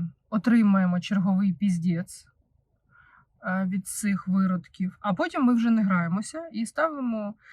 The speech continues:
м, таку дуже жирну крапку. Небезпечні дати і місця серпня. Поїхали, продублюйте, будь ласка, інформацію в коментарях.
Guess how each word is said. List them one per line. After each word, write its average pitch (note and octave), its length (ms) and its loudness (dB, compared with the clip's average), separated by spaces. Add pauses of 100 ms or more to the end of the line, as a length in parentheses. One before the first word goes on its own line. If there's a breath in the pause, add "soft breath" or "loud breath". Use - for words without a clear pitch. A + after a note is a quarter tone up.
(320 loud breath)
м, F3 400 -2
таку F#3 220 -4
дуже A#3+ 280 0
жирну G3+ 480 0 (120)
крапку. - 560 -8 (2000 soft breath)
Небезпечні C#4+ 720 2
дати C4 520 4
і A#3 220 0
місця G#3+ 680 0 (200)
серпня. F#3 720 -2 (1400)
Поїхали, B3 640 -4
продублюйте, G#3 680 -2
будь F3+ 180 -4
ласка, A3+ 380 -6
інформацію F3+ 760 -4
в - 60 -18
коментарях. F3+ 1000 -4